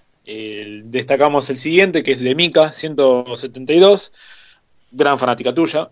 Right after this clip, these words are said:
en principio. Eh, pregunta, ¿qué fue lo primero que pensaste cuando te bajaron la bandera a cuadros, Lucas?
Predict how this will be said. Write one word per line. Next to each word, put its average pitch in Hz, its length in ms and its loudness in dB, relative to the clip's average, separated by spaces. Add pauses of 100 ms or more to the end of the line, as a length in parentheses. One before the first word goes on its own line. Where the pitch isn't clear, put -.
en 120 60 -20
principio. 160 680 0 (400)
Eh, 151 380 6
pregunta, 202 500 6 (220)
¿qué 214 100 -2
fue 226 160 4
lo 233 80 6
primero 214 260 2
que 202 100 2
pensaste 190 500 0
cuando 170 420 0
te 170 80 2
bajaron 175 320 2
la 170 60 6
bandera 175 300 4
a - 20 -2
cuadros, 139 420 4
Lucas? 123 400 -8